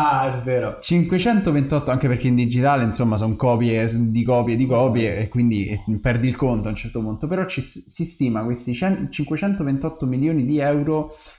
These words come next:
Speaker 2: di danno economico alla filiera musicale, cioè dal-, all'intero, dall'artista a tutti quelli che ci lavorano.
Speaker 1: Cinquecentoventotto milioni di
Speaker 2: All'anno.
Speaker 1: euro. All'anno.
Speaker 2: Ed è pari al ventitré per cento del mercato intero.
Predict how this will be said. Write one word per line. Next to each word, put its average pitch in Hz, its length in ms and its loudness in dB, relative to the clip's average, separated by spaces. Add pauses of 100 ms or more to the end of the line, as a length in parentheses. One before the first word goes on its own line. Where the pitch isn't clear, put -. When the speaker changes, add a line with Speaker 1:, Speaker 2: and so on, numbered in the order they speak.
Speaker 2:
di 135 120 0
danno 143 260 2
economico 117 500 0
alla 104 120 0
filiera 104 420 -2
musicale, 90 540 -2
cioè 90 160 -4
dal-, 87 600 -4
all'intero, 95 520 -4
dall'artista 113 800 -4
a 101 80 -6
tutti 107 240 -12
quelli 98 220 -4
che 92 120 -8
ci - 160 -10
lavorano. 98 220 -4
Speaker 1:
Cinquecentoventotto 156 1120 -4
milioni 151 360 0
di 147 60 0
Speaker 2:
All'anno. 104 480 2 (100)
Speaker 1:
euro. 104 200 -6 (360)
All'anno. 160 1000 0
Speaker 2:
Ed 156 140 2
è 135 180 2
pari 135 280 2
al 127 120 2
ventitré 165 420 2
per 180 160 -2
cento 180 320 0
del 131 160 2
mercato 117 360 0
intero. 95 560 -4